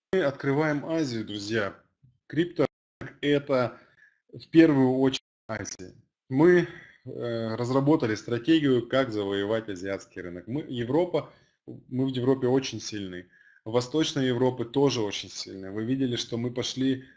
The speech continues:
э, сейчас в латиноамериканское пространство. Мексика там вообще бьёт все рекорды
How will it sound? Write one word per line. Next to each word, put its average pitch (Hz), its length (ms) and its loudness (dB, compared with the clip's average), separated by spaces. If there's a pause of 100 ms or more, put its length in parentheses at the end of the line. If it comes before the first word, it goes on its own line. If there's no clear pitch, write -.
(120)
э, 117 320 2
сейчас 117 560 -2
в 110 60 -10
латиноамериканское 113 1120 -4
пространство. 98 640 -12
Мексика 120 500 -6
там 110 160 -10
вообще 123 360 -4
бьёт 110 540 -6
все 107 240 -10
рекорды 107 520 -8